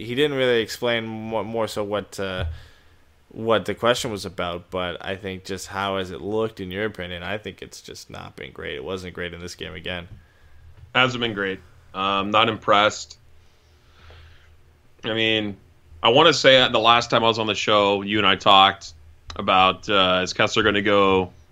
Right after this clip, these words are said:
Speaker 2: oh, uh, one for thirty, right? He's gonna go ten more games without a goal. And he had an assist on Hampus Lindholm's goal, uh, the other day, so I was close <laughs> in losing that bet. He still didn't score a goal. But, uh,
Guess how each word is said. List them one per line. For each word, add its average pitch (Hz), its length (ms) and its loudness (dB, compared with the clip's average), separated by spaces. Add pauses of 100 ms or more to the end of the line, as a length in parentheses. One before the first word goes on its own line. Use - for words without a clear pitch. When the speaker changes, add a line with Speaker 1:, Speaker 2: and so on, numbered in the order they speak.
(280)
Speaker 2:
oh, 110 380 4
uh, 95 60 -2
one 113 280 4
for 123 140 -2
thirty, 107 640 4 (240)
right? 98 320 0
He's 104 140 -8
gonna 107 140 0
go 104 100 2
ten 110 220 0
more 110 200 6
games 101 480 2
without 95 360 2
a 92 40 -4
goal. 90 520 -2 (120)
And 98 200 4
he 107 60 2
had 104 160 6
an 101 100 -4
assist 120 560 0
on 110 120 2
Hampus 104 400 0
Lindholm's 98 460 -4
goal, 92 460 0 (560)
uh, 90 480 6
the 92 120 2
other 92 160 4
day, 90 320 4
so 87 400 4
I 87 240 4
was 87 160 0
close 113 720 4 (240)
<laughs> 180 500 0
in 135 160 2
losing 120 360 2
that 101 220 0
bet. 98 160 0
He 101 100 -6
still 123 200 -4
didn't 113 140 -6
score 107 280 -2
a 92 40 -4
goal. 87 280 -6 (420)
But, 104 300 2
uh, 101 240 4